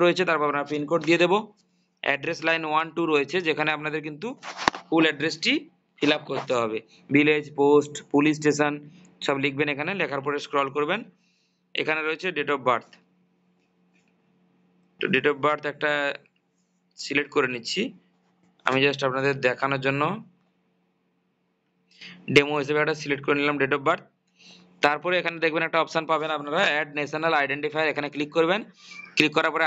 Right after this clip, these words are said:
আধার নাম্বার অথবা প্যান নাম্বার দুটো সিলেক্ট করবেন। সিলেক্ট করলে দেখবেন এখানে কিন্তু চলে আসবে। তারপর স্ক্রল করবেন, ভাই চুপ কর একটু। তারপর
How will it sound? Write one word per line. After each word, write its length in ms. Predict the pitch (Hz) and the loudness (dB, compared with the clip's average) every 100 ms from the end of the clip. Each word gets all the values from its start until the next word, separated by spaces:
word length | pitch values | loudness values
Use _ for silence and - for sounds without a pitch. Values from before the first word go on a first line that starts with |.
| 143 | 0
আধার 180 | 143 156 | -2 -2
নাম্বার 200 | 156 160 160 | -2 -2 -4
অথবা 180 | 160 156 151 | -6 -10 -10
প্যান 160 | 151 151 | -12 -8
নাম্বার 260 | 151 151 170 170 _ _ _ _ _ _ - | -6 -2 -2 -4 _ _ _ _ _ _ -2
দুটো 140 | 151 156 139 | 2 2 2
সিলেক্ট 220 | 160 156 | 0 2
করবেন। 200 | 165 185 190 | 0 0 -2
সিলেক্ট 200 | 160 151 160 | -2 0 0
করলে 140 | 160 156 | 0 0
দেখবেন 200 | 156 170 | -2 -4
এখানে 160 | 147 156 160 | -4 -4 -6
কিন্তু 220 | 156 196 277 - _ _ _ _ _ - | -2 -2 -2 -10 _ _ _ _ _ 2
চলে 160 | 160 156 | 4 2
আসবে। 220 | 120 110 107 _ _ _ _ _ - 392 - - | -2 -6 -8 _ _ _ _ _ -12 -10 -10 2
তারপর 180 | 160 170 147 | 2 2 0
স্ক্রল 220 | 165 170 170 | 0 0 -2
করবেন, 220 | 175 226 226 _ _ - - - - | -4 -6 -10 _ _ -14 -14 -12 -2
ভাই 120 | 143 139 - - | -2 -2 -4 0
চুপ 140 | 156 156 | 2 2
কর 120 | 170 175 | 0 0
একটু। 180 | 175 202 143 - _ _ _ _ _ _ _ _ - - - - | -2 -4 -4 -8 _ _ _ _ _ _ _ _ -18 -18 -20 -2
তারপর 200 | 156 156 | -2 0